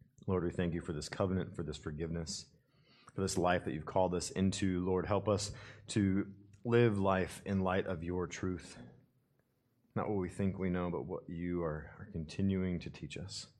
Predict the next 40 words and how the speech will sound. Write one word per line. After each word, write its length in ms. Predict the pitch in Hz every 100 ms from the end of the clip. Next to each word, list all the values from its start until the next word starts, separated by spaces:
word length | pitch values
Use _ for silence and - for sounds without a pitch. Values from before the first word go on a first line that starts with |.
| _ _ _ _ _ _ _ _ _ _ _ -
Lord, 180 | 90
help 200 | 87 98
us 120 | 98 -
to 100 | 87
be 160 | 95
a 60 | 85
people 420 | - 95 - 80
that, 200 | 76 73 - - _ _ _
that 140 | 82 -
show 380 | - 92 85
the 80 | 80
way 180 | 78 78
that 160 | 73 73
you 140 | 76
have 120 | 76
blessed 300 | 73 67 -
us, 240 | - - - _ - -
that 120 | - -
show 460 | - 101 92 90
the 60 | 85
world 480 | 87 82 78 71 - - - _ _ _ _ _ _ _ _ _ _ _ _ _ -
who 160 | 95
you 220 | 82 76
are, 280 | 76 71 67 - _ -
that 100 | -
show 280 | - 87
the 100 | 85
world 400 | 82 82 80 76 71 - _ _ _ _ _ -
what 140 | - 80
it's 140 | -
like 220 | 73 73 -
to 100 | 69
be 160 | 71
human, 460 | 69 71 73 71 80 - _ _ _ _ _ _ _ _ _ _ _ -
to 80 |
have 160 | 76 73
life 300 | 76 71 71
to 80 | -
the 80 | 71
full, 440 | - 85 - -